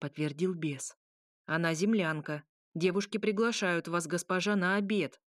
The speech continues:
"Чтобы отравить", проворчала Мила. "Если я не спущусь, тебе же достанется от демоницы, так ведь, Мар?" Бес крякнул, попыхтел, но отрицать не стал. "Передай, я буду через пять минут,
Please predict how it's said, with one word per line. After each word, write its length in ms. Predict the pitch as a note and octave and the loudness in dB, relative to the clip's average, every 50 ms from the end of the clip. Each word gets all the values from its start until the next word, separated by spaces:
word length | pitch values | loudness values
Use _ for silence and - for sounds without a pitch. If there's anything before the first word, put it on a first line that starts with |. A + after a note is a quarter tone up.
| _ _ _ _ _ _ _ _ _ _ _ _ _ _ | _ _ _ _ _ _ _ _ _ _ _ _ _ _
"Чтобы 420 | - - - - E4 C4+ C4+ D#4 D#4+ | -12 -6 -2 -2 0 2 2 2 2
отравить", 680 | D#4+ D#4+ F#4+ F#4+ F#4 E4+ A#3 F3+ D#3 - - - - _ _ _ _ _ _ | 2 0 0 0 2 0 0 -2 -4 -4 -8 -16 -20 _ _ _ _ _ _
проворчала 640 | - C#3 C#3 B2+ D3 C#3+ - - G3+ G3 F#3+ F3+ F3 | -8 -6 -4 -4 -4 -4 -4 -4 -2 -2 0 0 0
Мила. 360 | F3 E3 D3 B2+ B2 B2 - - _ _ _ _ _ _ _ _ _ _ _ _ _ | -2 -2 -4 -6 -10 -14 -16 -20 _ _ _ _ _ _ _ _ _ _ _ _ _
"Если 380 | D4+ C#4+ D4 D4+ D4 - D4+ | 2 2 2 2 2 2 0
я 140 | D4+ D4+ D#4 | 2 2 2
не 140 | D#4 E4 D#4+ | 2 0 -2
спущусь, 640 | - - - F4+ E4 - - A3+ G#3 G3 G3+ - - | -4 0 0 0 2 2 0 0 0 0 -2 -4 -4
тебе 240 | - A#3+ A3 B3 | -2 0 2 2
же 100 | G#3+ A#3 | 2 2
достанется 640 | A3+ A#3 A#3+ A#3+ - - F#4+ F#4 D4 G#3+ - - G#3 | 2 2 0 0 0 0 2 2 2 0 2 0 0
от 80 | G3+ G3 | 2 2
демоницы, 580 | G3 G#3+ G#3 G#3 G3 F#3 D#3+ D3+ - - E3+ | 2 4 4 4 4 2 0 -2 -4 -6 -6
так 300 | - - D4 F4 - - | 0 0 0 0 2 0
ведь, 180 | A3+ F#3 - - | -4 -4 -2 0
Мар?" 300 | A3 A#3+ A3 E3+ - - _ _ _ _ _ _ _ _ _ _ _ _ _ _ _ _ | 0 2 2 0 -2 -6 _ _ _ _ _ _ _ _ _ _ _ _ _ _ _ _
Бес 260 | G#3+ A3 C4+ D#4+ - | -4 -2 -2 -2 -4
крякнул, 600 | - - - G3 F#3 E3+ D#3+ - - G#3+ A3 A3 | -4 -4 0 0 2 0 0 0 0 0 0 0
попыхтел, 720 | A3 - F#3 - G#3+ A3 G#3+ - - - E3+ D#3 E3 G3+ G#3 - | -2 -4 -4 -2 -2 -4 -4 -6 -6 -4 -2 -2 -2 -2 -4 -4
но 160 | F#3+ F#3 E3 | -2 -2 -2
отрицать 520 | D#3+ - D#3+ D#3 D3 - - F3 F#3+ G3+ | -2 -4 -6 -6 -6 -6 -6 -6 -4 -2
не 120 | G3 F3+ F3 | -2 -2 -2
стал. 360 | - - - D3 C3 B2+ - _ _ _ _ _ _ _ _ _ _ _ _ _ _ | -2 -4 -6 -10 -10 -10 -14 _ _ _ _ _ _ _ _ _ _ _ _ _ _
"Передай, 420 | _ E4+ E4+ E4 F4 D4+ F4+ F#4 F4+ | _ 2 4 4 4 4 2 2 2
я 200 | B3+ G#3 A#3 A#3+ | 4 2 2 2
буду 260 | A3+ C4+ D4 B3+ B3 | 2 2 2 2 0
через 320 | A#3 - C4+ C4 C4+ C4 | 2 2 2 2 2 0
пять 240 | - - D4+ D4+ - | 0 0 0 0 2
минут, 460 | D4 C#4+ C4+ A#3+ G3+ E3+ - - - | 2 2 4 4 4 2 0 -6 -14